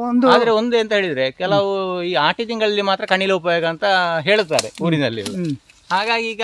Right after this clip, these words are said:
Speaker 2: ಮಾರ್ಕೆಟಿಂಗ್ ಹೇಗುಂಟು ಅಂತ ಗೊತ್ತಿಲ್ಲ.
Speaker 1: ಹ್ಮ್, ಹ್ಮ್.
Speaker 2: ಈಗ ನೋಡ್ಬೋದು
Speaker 1: So
Speaker 2: ಮಾಡಿ.
Speaker 1: ವರ್ಷ ಇಡೀ ಇದು ತರಕಾರಿಯಾಗಿ ಒಂದು ಮಾರುಕಟ್ಟೆ
Speaker 2: ಹಾ.
Speaker 1: ಇನ್ನಷ್ಟು ಡೆವಲಪ್
Speaker 2: ಹೌದು,
Speaker 1: ಆಗ್ಬೇಕು.
Speaker 2: ಡೆವಲಪ್ ಆ-, ಆಗ್ಬೇಕು.
Speaker 1: ಈಗ ವಿಶೇಷವಾಗಿ ಈ ಶ್ರಾವಣ ಮಾ-,
Speaker 2: ಶ್ರಾವಣ,
Speaker 1: ಆಟಿ
Speaker 2: ಹೌದು.
Speaker 1: ತಿಂಗಳಿನಲ್ಲಿ
Speaker 2: ಹಾ, ಈ
Speaker 1: ಇದಕ್ಕೆ ಡಿಮ್ಯಾಂಡ್
Speaker 2: ತಿಂಗಳಲ್ಲಿ
Speaker 1: ಇದೆ.
Speaker 2: ಹೌದು, ಜಾಸ್ತಿ.
Speaker 1: ಜನ ಹೆಚ್ಚು
Speaker 2: ಹೌದು, ಹೌದು,
Speaker 1: ತಿಂತಾರೆ.
Speaker 2: ಹೌದು.
Speaker 1: ಹ್ಮ್.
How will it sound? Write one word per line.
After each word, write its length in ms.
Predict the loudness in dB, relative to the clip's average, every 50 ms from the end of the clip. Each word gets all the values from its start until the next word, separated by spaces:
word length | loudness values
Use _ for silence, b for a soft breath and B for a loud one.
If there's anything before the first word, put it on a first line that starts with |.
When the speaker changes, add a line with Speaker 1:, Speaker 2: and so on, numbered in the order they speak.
| 0 2
Speaker 2:
ಮಾರ್ಕೆಟಿಂಗ್ 540 | 2 4 2 2 2 0 -4 -4 -4 -2 -2
ಹೇಗುಂಟು 360 | -2 -2 -2 -2 -4 -6 -8
ಅಂತ 80 | -6
ಗೊತ್ತಿಲ್ಲ. 440 | -6 -4 -4 -4 -2 -4 -4 -2 -4
Speaker 1:
ಹ್ಮ್, 440 | -6 -8 _ _ -12 -8 -8 -8 -8
ಹ್ಮ್. 220 | -10 -14 -18 -18 -18 _ _ -12
Speaker 2:
ಈಗ 100 | -10 -8
ನೋಡ್ಬೋದು 440 | -6 -4 -4 -2 -2 -2 -2 -2
Speaker 1:
So 60 | -2 0
Speaker 2:
ಮಾಡಿ. 200 | 0 2 4 6
Speaker 1:
ವರ್ಷ 280 | 6 4 4 4 2 4 4 4
ಇಡೀ 160 | 4 4 4 2
ಇದು 180 | 2 2 0
ತರಕಾರಿಯಾಗಿ 600 | 2 2 2 2 4 4 6 6 6 4 2 2
ಒಂದು 140 | 2 0 2
ಮಾರುಕಟ್ಟೆ 520 | 2 4 2 2 2 0 -2 0 2 0 0 0
Speaker 2:
ಹಾ. 280 | -2 -4 -4 0 0
Speaker 1:
ಇನ್ನಷ್ಟು 360 | 2 4 4 2 2 2 0
ಡೆವಲಪ್ 340 | 2 4 4 4 6 6 6
Speaker 2:
ಹೌದು, 120 | 6 6 4
Speaker 1:
ಆಗ್ಬೇಕು. 200 | 4 4 2 2
Speaker 2:
ಡೆವಲಪ್ 200 | 0 0 0 0
ಆ-, 300 | 0 0 0 0 -2 -2
ಆಗ್ಬೇಕು. 280 | -2 -2 -4 -4 0
Speaker 1:
ಈಗ 140 | 2 4 4 4
ವಿಶೇಷವಾಗಿ 800 | 4 4 2 4 4 4 4 2 2 2 2 0 0 0 0 0
ಈ 40 | 0
ಶ್ರಾವಣ 320 | 2 2 4 4 4 4
ಮಾ-, 200 | 4 2 2 2
Speaker 2:
ಶ್ರಾವಣ, 180 | 4 4 4 4
Speaker 1:
ಆಟಿ 100 | 4 2
Speaker 2:
ಹೌದು. 100 | 2 2
Speaker 1:
ತಿಂಗಳಿನಲ್ಲಿ 440 | 2 2 0 0 -2 -2 -2 0 0
Speaker 2:
ಹಾ, 80 | 0
ಈ 60 | 0 -2
Speaker 1:
ಇದಕ್ಕೆ 160 | -2 -2 -2
ಡಿಮ್ಯಾಂಡ್ 340 | 0 0 0 2 0 0 0
Speaker 2:
ತಿಂಗಳಲ್ಲಿ 120 | -2 -4
Speaker 1:
ಇದೆ. 100 | -4 -4
Speaker 2:
ಹೌದು, 220 | -4 -4 -6 -6
ಜಾಸ್ತಿ. 320 | -8 -10 -12 -12 -12 _ _ _ -6 -4
Speaker 1:
ಜನ 140 | -4 -2
ಹೆಚ್ಚು 300 | -2 -2 -4 -4 -6 -4
Speaker 2:
ಹೌದು, 280 | -4 -2 -4 -4 -6 -8
ಹೌದು, 260 | -10 -10 -10 -10 -10
Speaker 1:
ತಿಂತಾರೆ. 160 | -12 -14 -12
Speaker 2:
ಹೌದು. 220 | -12 -12 -12 -12 -16 _ _ _ _ _ _ _ -20 -20
Speaker 1:
ಹ್ಮ್. 120 | -20 -20